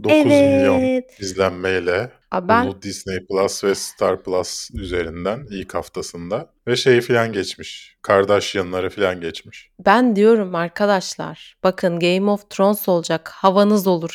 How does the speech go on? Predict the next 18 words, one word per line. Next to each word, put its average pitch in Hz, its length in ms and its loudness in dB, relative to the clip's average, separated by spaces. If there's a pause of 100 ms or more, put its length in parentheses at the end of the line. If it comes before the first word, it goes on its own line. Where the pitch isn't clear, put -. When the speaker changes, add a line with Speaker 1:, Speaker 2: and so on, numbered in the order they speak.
Speaker 2:
izleyin. 180 600 0 (120)
İzleyin 190 600 2
bakın, 180 320 -2
çok - 300 -4
iyi, 233 60 4 (260)
<laughs> - 400 2
çok - 260 0
iyi 165 160 0
dizi. 160 220 -2
Az 185 200 -2
sonra 185 220 0
bir 180 100 -8
daha 180 240 6
öveceğiz 170 320 -6
zaten, 165 320 -2
izledim 170 440 -4
yeni 175 240 2
bölümü. 226 420 4